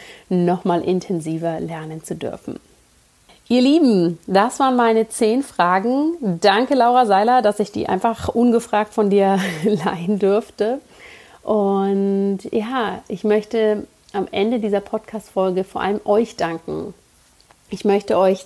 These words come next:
danken dafür, dass ihr hier seid, dass ihr diesen Podcast hört, dass ihr in den Ausbildungen seid, im Leadership-Programm, im Ayurveda for Life-Programm,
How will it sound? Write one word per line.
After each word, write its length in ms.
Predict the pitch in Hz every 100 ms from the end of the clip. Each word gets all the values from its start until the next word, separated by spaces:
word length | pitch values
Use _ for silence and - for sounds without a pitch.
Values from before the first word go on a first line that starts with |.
| -
danken 1040 | 202 202 196 240 240 233 240 240 - 196
dafür, 680 | 185 185 202 233 233 226 233
dass 340 | 202 214 196 -
ihr 140 | 233 208
hier 340 | 202 202 240
seid, 460 | 226 226 226 226 220 -
dass 180 | 190
ihr 60 | 208
diesen 240 | 180 180
Podcast 800 | 185 - 226 - - 220 220 -
hört, 300 | 208 202 202 - - - - -
dass 180 | 190 -
ihr 60 | 196
in 80 |
den 180 | 196 208
Ausbildungen 680 | 202 220 262 - 220 208 202
seid, 480 | 190 185 185 185 208
im 120 | 220
Leadership-Programm, 1200 | 208 220 226 - - 196 190 - 175 175 185 180
im 220 | 208 202
Ayurveda 400 | - 233 220 233
for 140 | 233 220
Life-Programm, 1000 | 196 - - - 208 - 180 185 190